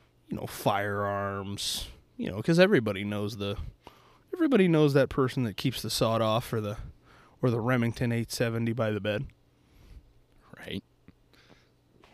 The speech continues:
Speaker 1: We're gonna talk about other options. What do you think, Josh? What do you use in your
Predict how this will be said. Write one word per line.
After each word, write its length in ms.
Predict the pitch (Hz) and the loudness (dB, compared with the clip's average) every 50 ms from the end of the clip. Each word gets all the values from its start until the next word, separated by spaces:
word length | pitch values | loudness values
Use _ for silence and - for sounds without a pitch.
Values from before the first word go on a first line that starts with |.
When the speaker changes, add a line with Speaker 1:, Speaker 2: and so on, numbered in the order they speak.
| _ - - - - - - - - | _ -20 -20 -20 -20 -20 -14 -12 -8
Speaker 1:
We're 60 | 220 | -2
gonna 120 | 247 233 - | -2 -2 0
talk 200 | - 175 156 - | 2 0 0 2
about 220 | 143 135 127 - _ _ - | 0 -2 -2 -4 _ _ -4
other 360 | 160 190 190 185 202 160 139 - | -2 -2 2 2 2 0 0 -4
options. 880 | - - - - - - - - - - - - - - - - - _ _ _ _ _ _ - - - _ | -8 -14 -14 -12 -12 -14 -12 -14 -14 -18 -16 -14 -14 -14 -14 -16 -18 _ _ _ _ _ _ -20 -20 -20 _
What 80 | - 165 | -2 0
do 60 | 202 | 0
you 60 | 170 | 2
think, 180 | 135 127 107 - | 2 0 -2 -2
Josh? 220 | - 101 101 123 135 | -6 -8 -8 -6 0
What 120 | 151 202 | 0 0
do 60 | 269 | 2
you 140 | 262 233 220 | 2 0 0
use 640 | 170 143 127 120 113 110 107 104 104 - - - - - _ _ _ _ - - _ _ _ _ _ _ _ - | 0 0 0 0 0 0 -2 -4 -6 -6 -8 -8 -10 -12 _ _ _ _ -20 -20 _ _ _ _ _ _ _ -6
in 200 | - 127 120 120 | -2 -2 0 2
your 440 | 120 117 117 113 110 107 104 101 | 2 4 4 4 4 2 0 -2